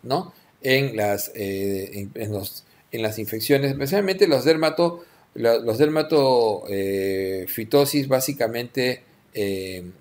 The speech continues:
no de tipo invasiva, sino aquellas básicamente asociadas a a, este, onicomicosis, o sea, aquellas de mayor,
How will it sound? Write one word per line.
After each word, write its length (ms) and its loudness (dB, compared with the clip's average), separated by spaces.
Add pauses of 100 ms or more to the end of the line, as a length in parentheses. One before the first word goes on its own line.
no 260 -2
de 80 4
tipo 240 -2
invasiva, 640 4
sino 580 -2 (300)
aquellas 640 -2
básicamente 580 -4
asociadas 520 0
a 240 -2 (400)
a, 340 2
este, 500 -8
onicomicosis, 960 0
o 40 -14
sea, 120 -2
aquellas 340 -2
de 80 -2
mayor, 640 2